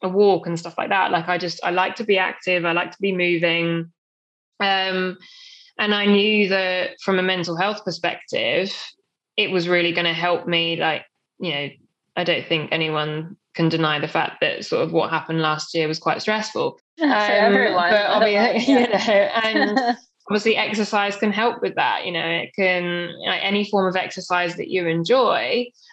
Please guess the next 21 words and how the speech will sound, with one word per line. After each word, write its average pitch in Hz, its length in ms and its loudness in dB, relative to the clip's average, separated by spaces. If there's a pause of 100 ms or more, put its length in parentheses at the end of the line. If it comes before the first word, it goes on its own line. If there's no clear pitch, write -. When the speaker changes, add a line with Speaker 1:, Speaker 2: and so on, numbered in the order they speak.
(120)
Speaker 1:
um, 190 640 0
can 196 100 -4
really 180 300 2
help 170 220 -2
with 165 100 -6
stress 185 340 -2
levels. 165 500 -2 (440)
So 233 100 0
that 247 160 2
was 254 140 2
a - 20 2
huge 208 720 -2 (160)
part 202 400 2
of 180 200 2
it, 202 360 0
was 175 200 0
I 185 140 0
wanted 185 300 -2
to 190 80 -6
be 180 180 0
able 170 360 -2